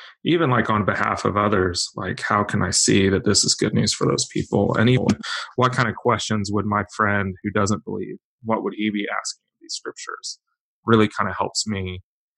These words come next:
dive into not just, like, better questions of the text, but also helps me think about how, how God is at work. And then I think one of the things, just, like, for people who are going through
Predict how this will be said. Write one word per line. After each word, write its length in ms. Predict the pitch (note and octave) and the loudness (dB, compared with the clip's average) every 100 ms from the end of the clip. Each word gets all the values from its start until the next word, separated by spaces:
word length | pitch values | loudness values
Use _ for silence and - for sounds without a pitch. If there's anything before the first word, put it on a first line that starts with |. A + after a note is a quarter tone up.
| _ _ _ | _ _ _
dive 200 | A2 A2 | 0 2
into 240 | A2+ A#2+ | 2 2
not 180 | A#2+ E3+ | 0 0
just, 220 | D3+ A#2+ | 0 0
like, 180 | G#2+ G2+ _ | 0 -2 _
better 220 | A2+ G#2 | 0 2
questions 800 | G2+ - C3+ - D#3 D#3 D#3+ - - | 0 -2 -2 0 0 0 -4 -8 -2
of 140 | B2 | 0
the 60 | C3 | 2
text, 440 | - C#3+ C3 - | 2 0 0 -2
but 100 | - | 0
also 720 | - A2+ G#2+ A#2 G#2 G2+ F#2+ - - - _ _ _ - | 2 2 2 2 4 4 2 -4 -20 -20 _ _ _ -2
helps 300 | - G#2 - | 0 2 4
me 300 | G2 F#2 F2 - _ _ _ _ G2 | 4 4 0 -6 _ _ _ _ 0
think 160 | G2 | 2
about 300 | F#2+ G2 - | 4 2 2
how, 400 | G#2+ G2+ G2 F#2+ _ - - - | 2 2 2 0 _ -20 -20 -14
how 160 | - A2+ | 0 2
God 240 | G#2 G#2 | 4 2
is 80 | G2 | 2
at 120 | G2 | 2
work. 280 | - G2+ F#2+ _ A#2+ | 2 0 0 _ 2
And 140 | B2+ | 4
then 480 | D#3 C#3 B2 B2 B2 _ _ _ _ _ _ _ _ _ | 4 4 2 2 -2 _ _ _ _ _ _ _ _ _
I 80 | C3+ | 0
think 180 | E3 B2+ | 2 2
one 140 | C#3 | 2
of 60 | C3+ | 2
the 80 | B2 | 4
things, 320 | A#2 A2 - | 4 2 2
just, 200 | A#2+ A2+ | 0 2
like, 200 | A2+ A2 _ _ _ _ | 0 -2 _ _ _ _
for 120 | - A2+ | -4 2
people 280 | B2+ A#2+ G#2 | 2 4 4
who 80 | |
are 80 | G#2+ | 2
going 240 | G#2 A2 F#2+ | 2 0 0
through 160 | A2+ | -4